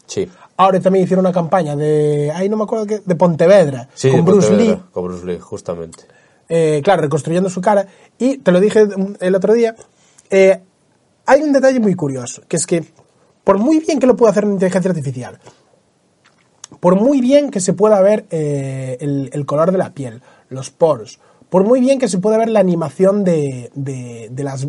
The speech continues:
Speaker 2: de la boca, las arrugas,
Speaker 1: Sí.
Speaker 2: por muy bien que hagas eso, en mi opinión, hay algo que es muy difícil de imitar. Creo que estamos cerca, pero que todavía no ha llegado, que
Speaker 1: Ujú.
Speaker 2: es la mirada.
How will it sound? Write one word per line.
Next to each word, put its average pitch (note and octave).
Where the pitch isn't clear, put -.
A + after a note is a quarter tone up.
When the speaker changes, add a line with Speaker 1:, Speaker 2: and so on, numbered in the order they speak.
Speaker 2:
de C#3
la C3
boca, F3
las C3
arrugas, D#3+
Speaker 1:
Sí. F#2+
Speaker 2:
por G#3
muy D#4+
bien E4
que C#4+
hagas B3
eso, C4+
en E3+
mi A#3
opinión, A#3
hay F#3
algo A#3
que E3+
es F#3
muy B3+
difícil B3
de F#3+
imitar. D3
Creo G#3+
que D3+
estamos F3+
cerca, A3
pero D#3
que D#3
todavía E3
no G3
ha F3+
llegado, C3
que F3
Speaker 1:
Ujú. -
Speaker 2:
es -
la D3+
mirada. C3+